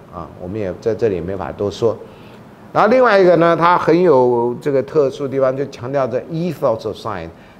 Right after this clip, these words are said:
这 ethos 呢是一个很含混的字眼，原来是个希腊字啊，有人不能翻译，只好把它音译叫艺所，有人就翻成规范、风气啊，什么脾气什么之类的啊。你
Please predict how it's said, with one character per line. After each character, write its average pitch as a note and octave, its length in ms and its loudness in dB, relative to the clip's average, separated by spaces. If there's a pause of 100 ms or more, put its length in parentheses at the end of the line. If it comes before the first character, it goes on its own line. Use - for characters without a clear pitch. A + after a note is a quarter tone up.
这 F3+ 80 2
ethos G3 720 2
呢 B2+ 240 0
是 D#3 160 -6
一 D3 40 0
个 C#3+ 100 2
很 G2 420 -4
含 C#3+ 320 -4
混 A2 180 -2
的 A2 60 -6
字 A#2 220 -6
眼， F2+ 180 -4
原 B2 120 -2
来 D3 140 2
是 D3 140 -8
个 C3 100 0
希 - 320 -6
腊 D3 220 4
字 A2+ 280 -10 (380)
啊， F2 180 -12 (300)
有 B2+ 100 2
人 F3 140 4 (140)
不 A3+ 100 2
能 G3+ 140 2
翻 G3 200 4
译， F3+ 120 4
只 D#3 180 -6
好 D#3 120 2
把 G2+ 140 -10
它 B2 80 -6
音 D#3 260 -8
译 C3+ 100 -8
叫 A#2+ 140 -2
艺 C#3 260 -8
所， F2+ 240 -16 (220)
有 A#2 120 0
人 E3+ 140 0
就 G3+ 80 0
翻 G3 220 2
成 E3+ 160 0
规 F#3 340 2
范、 D3+ 340 0 (120)
风 E3+ 380 -6
气 D3 520 -8 (380)
啊， F#2 180 -8
什 C3 120 -16
么 C#3 120 -6
脾 C#3 360 -10
气 C#3+ 340 -8
什 A2+ 120 -10
么 A2+ 120 -8
之 C3+ 100 -4
类 C#3+ 180 2
的 A2+ 140 -4
啊。 A2 240 -4
你 A2+ 140 -6